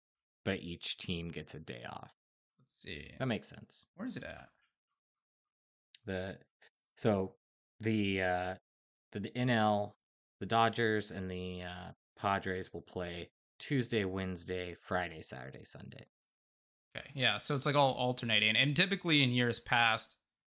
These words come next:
Speaker 2: the first two games are played on consecutive days. And I believe the American League usually starts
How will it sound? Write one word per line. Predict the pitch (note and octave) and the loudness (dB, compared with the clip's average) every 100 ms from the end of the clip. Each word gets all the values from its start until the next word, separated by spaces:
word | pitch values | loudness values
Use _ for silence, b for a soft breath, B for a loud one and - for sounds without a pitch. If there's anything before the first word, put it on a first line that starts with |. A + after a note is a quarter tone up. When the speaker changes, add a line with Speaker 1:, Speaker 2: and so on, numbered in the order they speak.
| - | -10
Speaker 2:
the | C3+ | -2
first | - E3 - | 4 4 4
two | - D#3 | 2 2
games | C3 B2+ B2 A#2+ A#2+ A2+ - | 4 2 2 0 -2 -4 -2
are | C3+ A#2 | -2 -2
played | - B2+ A#2 A#2 - | -4 -2 0 -2 -4
on | A#2 A2+ A2 G#2+ G#2+ - | -4 -2 -4 -6 -10 -10
consecutive | B2 - B2+ C#3 C3 B2+ | -6 0 0 0 -2 0
days. | B2+ B2+ B2+ B2+ - _ _ _ | 2 2 0 -2 -8 _ _ _
And | C3 | 0
I | |
believe | C3+ G#3+ A#3+ | 2 2 4
the | E3+ | 6
American | C3 C3+ D3 D3+ | 8 6 6 2
League | D3 D3+ | 2 2
usually | C#3+ C#3 B2+ A#2+ | 2 2 2 -2
starts | - - B2+ B2 A#2 - - - | -2 -2 0 -2 -2 -2 -4 -4